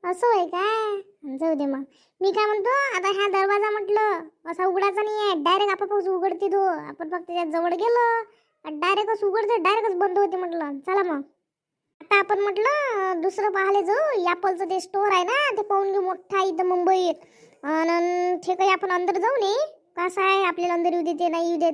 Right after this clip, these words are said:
किती महागाचा मोबाईल आहे, आपण गरीब लोक काढून गिडून दिलं तर कुठं बसतं. अन आपण बाहेरून पाहून घेऊ कसं आहे तर पाहून घ्या तुम्ही, यानं होते का नाही हो, दाखवून द्या ना या पोट्टेले. का-, हो आप्पाजी, मला लय आवडते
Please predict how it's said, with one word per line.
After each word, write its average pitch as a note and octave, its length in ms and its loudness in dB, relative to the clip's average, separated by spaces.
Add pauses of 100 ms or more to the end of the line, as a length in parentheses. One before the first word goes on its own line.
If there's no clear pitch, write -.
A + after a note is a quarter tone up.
किती E4+ 160 -6
महागाचा D#4+ 480 -2
मोबाईल D4+ 380 2
आहे, D4+ 220 0 (440)
आपण D4 240 -6
गरीब D4+ 240 0
लोक D#4 160 -2
काढून D#4+ 320 2
गिडून D#4 200 2
दिलं E4 160 0
तर D#4+ 100 -2
कुठं E4+ 200 -2
बसतं. A#4+ 440 -4 (440)
अन B3+ 480 -6
आपण D#4 180 -2
बाहेरून F#4 340 2
पाहून A4+ 200 2
घेऊ A#4 260 2
कसं G4+ 220 -4
आहे G4 100 -2
तर G4 60 -4
पाहून D5 220 -2
घ्या D5+ 200 2
तुम्ही, C#5 200 2 (880)
यानं F4+ 160 2
होते F4+ 200 0
का F4+ 80 -2
नाही G4+ 140 0
हो, G#4 60 -2
दाखवून G4+ 460 0
द्या E5+ 120 2
ना D#5 80 2
या C#5 80 2
पोट्टेले. B4 460 -4 (680)
का-, - 340 -14
हो G4+ 80 6
आप्पाजी, A4 600 0
मला E4 180 0
लय E4+ 180 2
आवडते A4 320 -4